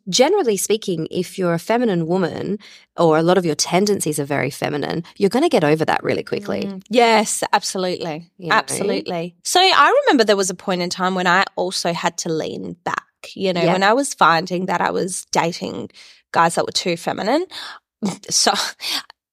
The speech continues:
Speaker 2: feminine energy.
Speaker 1: Yeah, let's
Speaker 2: They're
Speaker 1: get that
Speaker 2: not,
Speaker 1: right,
Speaker 2: yeah,
Speaker 1: 'cause
Speaker 2: you
Speaker 1: it's
Speaker 2: ha-,
Speaker 1: not
Speaker 2: we have to
Speaker 1: about,
Speaker 2: say that right.
Speaker 1: it's
Speaker 2: So
Speaker 1: definitely not about gender. This is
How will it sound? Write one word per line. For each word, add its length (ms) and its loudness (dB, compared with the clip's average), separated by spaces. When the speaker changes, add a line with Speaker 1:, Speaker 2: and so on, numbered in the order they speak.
Speaker 2:
feminine 520 4
energy. 380 0
Speaker 1:
Yeah, 140 2
let's 160 0
Speaker 2:
They're 120 4
Speaker 1:
get 60 2
that 60 4
Speaker 2:
not, 180 6
Speaker 1:
right, 240 4
Speaker 2:
yeah, 200 4
Speaker 1:
'cause 120 0
Speaker 2:
you 60 2
Speaker 1:
it's 80 0
Speaker 2:
ha-, 80 2
Speaker 1:
not 100 4
Speaker 2:
we 80 4
have 280 2
to 40 4
Speaker 1:
about, 100 0
Speaker 2:
say 180 0
that 200 0
right. 260 -2
Speaker 1:
it's 200 -2
Speaker 2:
So 120 0
Speaker 1:
definitely 280 2
not 160 2
about 220 -2
gender. 400 -10
This 160 -6
is 100 -6